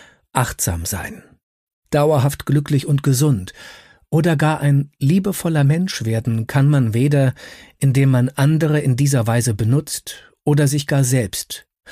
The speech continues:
von anderen für die Durchsetzung von deren Interessen benutzen lässt.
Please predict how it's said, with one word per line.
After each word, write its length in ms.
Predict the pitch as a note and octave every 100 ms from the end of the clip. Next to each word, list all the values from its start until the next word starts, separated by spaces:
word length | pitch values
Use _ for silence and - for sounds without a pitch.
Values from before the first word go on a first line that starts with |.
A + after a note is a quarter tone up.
| -
von 200 | - A#2+
anderen 500 | C#3 D3 C#3 B2 A#2+
für 140 | B2+
die 120 | A#2
Durchsetzung 720 | A#2 D3+ C#3+ A#2+ G2+ G#2+ G2 - - - -
von 300 | - C3 B2
deren 300 | A2+ C3 B2+
Interessen 600 | C3+ A#2 A2 C3 - G2+
benutzen 440 | G2+ B2 B2+ - F2
lässt. 460 | D#2+ - - -